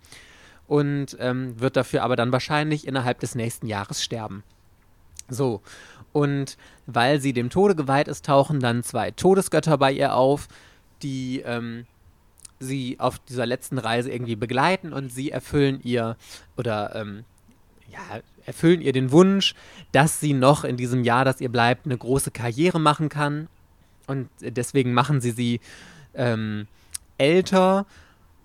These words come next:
So, okay, <laughs> ich muss die Gedanken in meinem Kopf erst ordnen. Sie machen sie auf jeden Fall älter und, äh, bringen sie dahin,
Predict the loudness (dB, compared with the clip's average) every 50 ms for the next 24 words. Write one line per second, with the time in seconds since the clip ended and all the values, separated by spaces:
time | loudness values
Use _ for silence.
0 | _ _ _ _ _ _ _ _ _ _ -14 -10 -6 -4 0 0 0 0 -2 -4
1 | -10 -20 -20 _ _ _ -8 -2 -2 2 6 6 6 6 6 2 0 -2 0 4
2 | 4 4 6 6 4 4 6 8 10 10 10 10 8 6 6 6 6 6 6 4
3 | 6 4 4 4 4 2 2 2 2 0 0 0 -4 -8 -10 -12 -12 -12 -12 -12
4 | -10 -4 0 2 4 6 6 6 6 6 4 6 6 4 4 4 2 0 0 0
5 | -2 -4 -4 -4 0 2 4 6 6 4 4 2 0 0 0 -2 -6 -8 -12 -16
6 | -6 0 2 2 2 2 0 -2 0 2 2 4 2 2 0 -4 -8 -4 2 4
7 | 6 6 6 4 4 2 4 4 4 4 2 2 0 0 -2